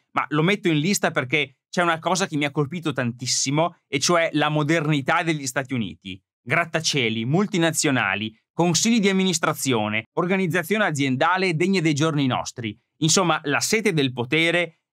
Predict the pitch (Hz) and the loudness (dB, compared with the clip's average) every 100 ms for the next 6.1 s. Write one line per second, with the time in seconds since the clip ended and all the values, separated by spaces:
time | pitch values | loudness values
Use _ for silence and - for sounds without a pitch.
0 | 127 160 139 196 208 196 170 156 147 147 | 0 2 4 4 4 2 2 0 -2 -2
1 | 135 170 170 151 147 151 151 143 135 151 | 0 0 0 -2 0 2 2 2 2 2
2 | 196 - 170 143 127 147 123 120 110 135 | 2 2 2 2 0 -2 -2 -6 -2 0
3 | 143 151 139 127 139 131 139 131 127 123 | 0 -2 -4 -6 -8 -6 -2 -2 -4 -4
4 | 110 85 87 85 _ 160 156 190 175 180 | -2 -2 -4 -10 _ -2 2 2 2 0
5 | 190 175 156 131 151 175 165 117 104 131 | -2 -2 -2 -2 -2 -2 0 0 0 -2
6 | 131 | -4